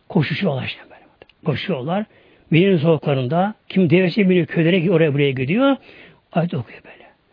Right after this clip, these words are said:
Ya eyyühellezine amenu okuyunca hep kulak veriyor. Ey müminler! Allah'ın benim kulak veriyor. Uyarı var. Bir ilk, Allah'tan bir yeni bir emir ilahi var bu şey böylece. Yani gerçekten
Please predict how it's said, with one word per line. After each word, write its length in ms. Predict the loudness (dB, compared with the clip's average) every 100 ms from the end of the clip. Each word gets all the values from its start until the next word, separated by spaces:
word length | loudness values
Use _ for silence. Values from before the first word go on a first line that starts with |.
| _ _ _ _ _ _ _ _ _
Ya 260 | 0 2 2
eyyühellezine 580 | 2 4 4 4 2 4
amenu 760 | 4 4 4 4 4 4 0 0
okuyunca 680 | 0 4 4 4 2 2 0 _ _
hep 240 | -4 -4 -6
kulak 260 | -10 -10
veriyor. 240 | -10 -12 -14 _ _ _ _ -4
Ey 160 | -2 2
müminler! 500 | 2 4 2 0 -2 _ _ _ -6
Allah'ın 300 | -2 -2 -2
benim 140 | -2
kulak 220 | -4 -8 -18
veriyor. 280 | -20 -20 _ _ -12 -4
Uyarı 260 | 0 0
var. 200 | 0 -2 -6 _ _ _ _ -2
Bir 160 | 2
ilk, 140 | 2 -2 _ _ -4
Allah'tan 520 | -2 -2 -2 -2 0
bir 220 | -2 -4 _
yeni 220 | 0 0 0
bir 120 | 2
emir 220 | 2 2
ilahi 320 | 2 -2 -6
var 120 | -10 -18
bu 40 |
şey 140 | -20 -20 _
böylece. 260 | _ _ _ _ _ _ _ _ _ _ _ _ _
Yani 220 | -4 -2 0
gerçekten 640 | 0 2 0 0 -2